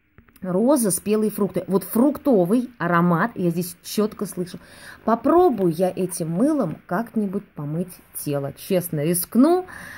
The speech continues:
Очень хочется, потому что мыло по аромату меня просто безумно покорило. Надеюсь, что оно ничего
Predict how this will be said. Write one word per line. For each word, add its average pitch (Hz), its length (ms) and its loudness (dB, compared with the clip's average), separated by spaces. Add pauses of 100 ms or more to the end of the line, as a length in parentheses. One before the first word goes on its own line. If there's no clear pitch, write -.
(200)
Очень 226 460 2
хочется, 247 480 -4
потому 175 320 -6
что 175 200 -6
мыло 220 300 0
по 240 120 -4
аромату 202 380 -4
меня 165 120 -4
просто 175 300 -10
безумно 170 560 -4
покорило. 185 640 -4
Надеюсь, 175 340 -4
что - 180 -8
оно 165 120 -6
ничего 175 480 -4